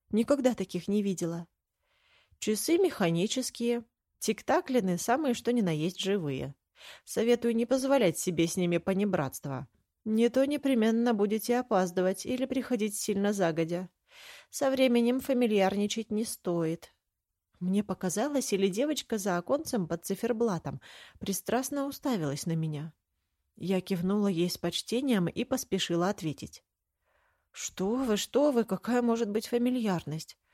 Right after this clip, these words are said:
Только полный восторг». Крошечное личико расслабилось и с улыбкой исчезло за шторками. В чудесном душе рядом с ванной на бронзовых лапах можно было бы провести вечность. Так там было хорошо. А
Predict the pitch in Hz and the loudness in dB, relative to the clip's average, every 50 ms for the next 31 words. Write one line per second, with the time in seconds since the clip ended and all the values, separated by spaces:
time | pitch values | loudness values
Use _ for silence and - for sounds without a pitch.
0 | _ _ _ _ _ - 214 226 - - 262 - 208 202 208 214 226 226 262 269 | _ _ _ _ _ -8 -8 -4 -2 -2 0 2 2 2 2 2 2 2 0 -2
1 | - - - 226 226 233 - _ _ _ _ _ _ _ _ _ _ _ _ _ | -2 -2 -2 -2 -2 -4 -8 _ _ _ _ _ _ _ _ _ _ _ _ _
2 | _ _ _ _ _ _ _ _ _ _ - 185 190 185 - 180 170 - 185 180 | _ _ _ _ _ _ _ _ _ _ -2 2 2 2 2 0 -4 -2 0 0
3 | 185 180 185 190 190 - - 185 - - 233 202 190 190 - 180 175 220 254 294 | 2 2 4 2 2 0 -2 -4 -4 -2 0 0 0 0 0 2 2 2 2 2
4 | 294 294 294 285 - - 285 277 - - 185 165 170 196 - - - 269 247 220 | 2 2 2 0 -2 -4 -6 -2 0 0 2 2 2 0 -2 -2 0 0 0 0
5 | - - 165 170 165 180 170 175 175 185 196 190 - - - 143 139 - - 175 | 0 -2 -2 0 0 0 0 0 0 -2 -2 -4 -4 -6 -6 -8 -8 -8 -10 -10
6 | 160 156 170 170 - _ _ _ _ _ _ _ _ _ _ _ _ _ _ _ | -8 -8 -8 -10 -12 _ _ _ _ _ _ _ _ _ _ _ _ _ _ _
7 | _ - - - 196 175 165 180 170 - 170 160 156 160 202 254 262 - 226 180 | _ -14 -4 0 0 2 4 2 2 2 2 0 2 2 2 2 2 2 2 4
8 | 185 185 175 185 185 180 - 214 233 285 302 254 208 190 185 180 175 170 170 185 | 4 4 4 2 0 0 0 0 0 2 2 2 2 2 2 2 2 2 2 4
9 | 190 180 175 151 160 151 165 156 - - 170 175 208 254 294 - 196 165 - - | 4 4 2 2 0 0 -2 -2 -2 0 0 2 0 0 -2 -4 -6 -6 -8 -8
10 | - - 196 208 277 277 269 233 185 165 170 190 233 240 226 190 196 190 - 180 | -6 -2 0 0 0 2 2 2 2 2 2 2 2 2 2 0 0 0 2 2
11 | 165 151 151 147 - - 190 185 165 147 135 - - - 147 156 156 - - - | 2 2 0 -2 -4 -4 -4 -2 -2 -2 -2 -4 -6 -8 -8 -10 -12 -14 -18 -20
12 | _ _ _ - - - - - _ _ _ - 240 269 294 285 - - 208 185 | _ _ _ -20 -20 -20 -20 -20 _ _ _ 0 2 2 0 0 -4 -4 -2 0
13 | 165 165 156 165 190 202 190 170 - - 165 156 151 143 - - 185 214 208 160 | 0 0 0 0 0 0 -2 -2 -4 -4 -4 -4 -4 -6 -4 -4 -2 -2 -2 -4
14 | - _ _ _ _ _ _ _ _ _ _ _ _ _ _ _ - 170 190 190 | -8 _ _ _ _ _ _ _ _ _ _ _ _ _ _ _ -6 -4 -4 -4